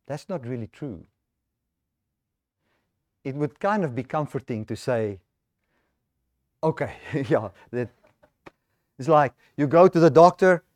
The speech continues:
um, and you, you, your stomach aches. You know, when you, when you're young and your stomach aches, you've got a stomach ache. But you're fifty or sixty and your stomach aches.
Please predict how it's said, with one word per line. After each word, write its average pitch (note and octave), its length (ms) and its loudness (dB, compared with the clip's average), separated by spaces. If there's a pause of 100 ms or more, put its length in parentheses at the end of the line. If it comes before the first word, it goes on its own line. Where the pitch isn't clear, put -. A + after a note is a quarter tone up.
(160)
um, A#2+ 560 2 (240)
and C3 360 -6
you, B2 160 -8 (160)
you, C3+ 160 -8
your C3 160 -4
stomach E3 420 -2 (540)
aches. - 440 -4 (1700)
You A#2+ 80 -12
know, D3+ 160 -4
when D#3+ 180 -2
you, D#3 360 -4
when C#3+ 180 -6
you're D#3+ 100 0
young F3+ 320 6
and C#3+ 100 -4
your C#3 80 -4
stomach D3+ 360 -2
aches, F#2+ 400 -12 (960)
you've A#2+ 100 -8
got C#3+ 140 0
a - 20 -2
stomach E3 380 0
ache. F#2+ 60 -14 (840)
But A#2 200 -10
you're B2+ 100 -6
fifty G3 380 4
or C#3 80 0
sixty D#3+ 400 -4
and A2+ 100 -2
your G#2+ 60 -6
stomach A2 360 -8
aches. F2 380 -16